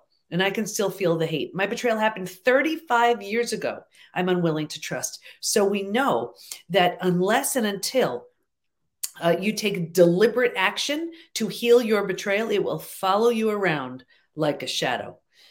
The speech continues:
um, and just affect, you know, and, and leach into every area of life.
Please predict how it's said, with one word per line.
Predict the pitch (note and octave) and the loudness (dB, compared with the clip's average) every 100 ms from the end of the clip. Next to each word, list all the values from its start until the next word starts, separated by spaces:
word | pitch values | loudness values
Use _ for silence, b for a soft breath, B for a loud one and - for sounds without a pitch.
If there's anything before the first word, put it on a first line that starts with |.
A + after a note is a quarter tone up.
| b - | b -4
um, | D3+ C3+ B2+ B2+ - | -2 -2 -4 -8 -2
and | E3+ | 0
just | E3 E3 - | 0 -2 -6
affect, | D#3+ F3+ C#3+ - - - _ _ - | -4 -2 -2 -4 -14 -16 _ _ -8
you | E3+ | -2
know, | C#3+ B2 - - | 0 -2 -4 -4
and, | D#3+ E3 | -2 -2
and | D#3+ D3+ | -2 -4
leach | D3 E3+ F3 G3 | -2 -2 -2 -4
into | F3 E3+ E3+ | -2 -4 -2
every | E3+ D#3 D3+ | -2 -2 -2
area | - C#3+ C#3 B2+ | -2 -4 -2 -4
of | B2+ | -4
life. | B2 B2 | -4 -4